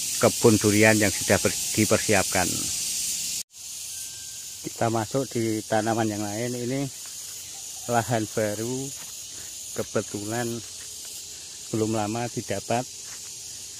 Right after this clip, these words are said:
dan dipersiapkan, bukan dipersiapkan,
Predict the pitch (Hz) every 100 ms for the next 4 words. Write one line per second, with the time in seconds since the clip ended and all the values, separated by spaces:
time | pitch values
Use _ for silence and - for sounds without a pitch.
0 | - - - 117 120 123 123 - - -
1 | - - - - - 110 120 - 110 104
2 | - 123 123 123 113 - - - - -
3 | - - - - - 120 117 120 - 127
4 | - 113